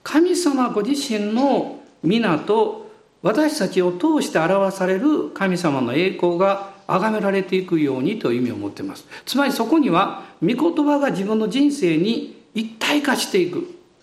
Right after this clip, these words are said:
まあ、マリアの祈りのように、「御心がこの身になりますように」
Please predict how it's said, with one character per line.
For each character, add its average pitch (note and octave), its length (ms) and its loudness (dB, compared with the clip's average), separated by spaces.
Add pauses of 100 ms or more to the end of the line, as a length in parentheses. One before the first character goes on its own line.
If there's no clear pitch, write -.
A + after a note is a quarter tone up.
(300)
ま F#3 100 2
あ、 - 20 2
マ G#3+ 160 4
リ G#3+ 100 2
ア E3+ 60 2
の D3 100 2
祈 F#3 240 2
り - 20 -2
の F3+ 120 0
よ D#3+ 160 2
う A2+ 40 -4
に、 E3 280 -2 (360)
「御 G3+ 160 2
心 A#3+ 400 0
が A#3 320 0
こ C4+ 180 0
の D#4 200 4
身 C#4+ 120 4
に C#4 160 0
な B2 120 -4
り D3+ 120 -4
ま D#3+ 140 0
す B2+ 160 -10
よ G2+ 120 -8
う - 20 -
に」 F#2 60 -14